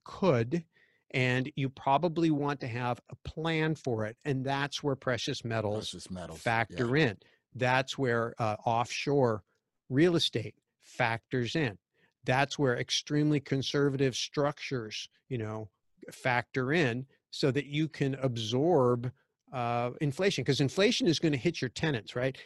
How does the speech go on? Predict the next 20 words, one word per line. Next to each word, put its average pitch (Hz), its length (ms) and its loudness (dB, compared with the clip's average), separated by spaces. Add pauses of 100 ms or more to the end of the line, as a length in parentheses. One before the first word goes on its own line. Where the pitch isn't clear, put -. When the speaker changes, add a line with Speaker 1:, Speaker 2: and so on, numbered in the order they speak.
Speaker 1:
If, - 240 0
if - 160 0
you're, 214 340 6
if 139 160 0
you're 208 160 6
spending 165 440 2
ten 196 300 0
percent 156 420 -2
of 117 100 -2
your 135 160 2
income 139 440 0
on 113 140 0
your 131 120 0
living 127 340 2
expenses - 760 -8 (340)
and 123 140 2
your 143 140 4
living 160 300 4
expenses 127 680 -2 (200)
double, 127 520 2